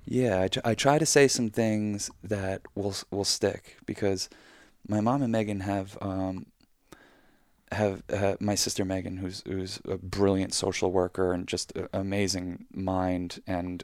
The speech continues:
a great mother, and she's just awesome. Um, her and my mom are like, they, they have their faith in doctors and institutions, and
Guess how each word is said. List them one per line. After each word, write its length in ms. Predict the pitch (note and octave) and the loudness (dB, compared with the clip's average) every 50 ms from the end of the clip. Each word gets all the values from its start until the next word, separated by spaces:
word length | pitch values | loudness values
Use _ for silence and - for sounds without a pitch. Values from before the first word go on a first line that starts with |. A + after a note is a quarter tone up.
| - | -4
a 60 | - F2+ | -4 -4
great 320 | F2+ - F#2+ F#2+ F#2 - | -2 0 0 0 0 0
mother, 480 | F#2 F2 E2+ F2 F2 F2 F2+ F2 F2 F2 | 0 0 0 2 2 0 -2 -2 -4 -6
and 500 | - - F2 F2 F2 F2+ F2+ F2+ - - _ - - - - - - - - - - _ | -6 -4 -4 -4 -6 -8 -12 -14 -16 -18 _ -20 -20 -20 -20 -20 -20 -20 -20 -20 -20 _
she's 260 | - - - - F#2+ - | -6 -4 -2 0 0 2
just 200 | G2+ F#2+ - - | 2 0 0 -2
awesome. 480 | - E2+ E2+ F2 - - F2 F2+ F2+ - _ _ - _ _ - | -2 -2 -2 -2 -2 -4 -6 -8 -10 -12 _ _ -20 _ _ -6
Um, 580 | - G2+ G2 F#2 F#2 F2 F2 F2 E2+ F2 D#2+ - - _ _ _ - - - _ - | -2 -2 0 0 0 -2 -2 -4 -4 -8 -10 -14 -16 _ _ _ -20 -20 -20 _ 0
her 140 | - A#2 A#2+ A#2+ | 6 8 8 8
and 100 | A#2 A2 | 8 6
my 120 | G#2+ G2+ F#2+ | 4 4 4
mom 420 | F#2 F#2+ G2 F#2+ F#2 F#2 F#2 F#2 | 2 2 0 0 0 -2 -4 -6
are 160 | F#2 F#2 F2+ | -8 -8 -8
like, 460 | F#2 F#2 F2+ F#2 F#2 F#2+ _ - - - - | -6 -8 -8 -8 -10 -12 _ -20 -14 -4 2
they, 120 | A2+ A#2 | 2 2
they 140 | A2+ A#2+ A2+ | 4 4 0
have 100 | A#2 A#2 | 2 2
their 100 | B2 A#2 | 2 0
faith 260 | - - A2+ A2+ - | 2 2 0 0 0
in 120 | A2+ G#2+ | 0 2
doctors 520 | G#2 A2+ A2 A2+ - - - - - - - | 2 2 2 0 -4 -4 -6 -6 -4 -6 -6
and 80 | F#2+ | -8
institutions, 800 | G2 G2 - - G2 G2 - G#2+ G2 - - - F#2+ F#2+ F#2+ G2 | -6 -8 -8 -8 -8 -6 -4 -4 -4 -4 -4 -6 -8 -8 -8 -8
and 220 | F#2+ F#2 F#2 F#2 | -8 -8 -8 -10